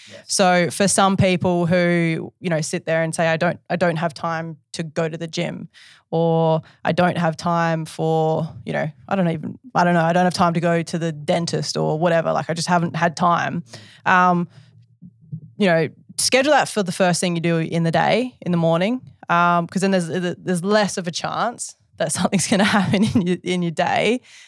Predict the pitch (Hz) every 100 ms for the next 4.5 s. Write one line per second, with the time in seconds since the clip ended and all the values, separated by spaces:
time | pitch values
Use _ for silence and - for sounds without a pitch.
0 | - 180 175 175 - - 180 165 - 190
1 | 160 175 165 180 175 165 160 165 165 160
2 | _ - 165 170 165 165 170 170 180 -
3 | 165 160 - - - _ _ _ _ _
4 | - - - - -